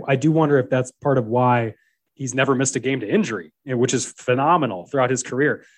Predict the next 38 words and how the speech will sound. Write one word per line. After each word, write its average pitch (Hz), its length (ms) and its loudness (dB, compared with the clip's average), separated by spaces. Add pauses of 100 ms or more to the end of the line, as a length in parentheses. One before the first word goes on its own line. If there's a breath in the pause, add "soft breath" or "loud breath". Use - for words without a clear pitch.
(140 soft breath)
But 143 120 0
at 151 140 -2
thirty-one 165 640 0
years 135 240 -4
old, 135 320 -2
he 151 80 -8
is 143 160 -6
not 147 340 -4
throwing 139 260 -4
his 120 120 -6
body 127 320 0
around 117 240 -6
in 113 80 -10
a 113 40 -10
reckless 123 420 -4
manner 123 240 -4
that 113 120 -6
is 113 120 -6
getting 135 220 -2
them 127 120 -4
perimeter 143 460 0
tackles 135 460 0
against 117 280 -6
the 113 80 -6
run. 110 320 0 (600)
Um, 113 360 -6
he 147 180 -2
is 120 160 0
not 143 300 2
playing 147 280 0
in 135 60 0
a 127 60 2
way 131 200 2
that 117 180 0
Xavier 139 340 0
Rhodes, 127 340 -2
Trey 143 220 -2
Waynes, 123 380 -2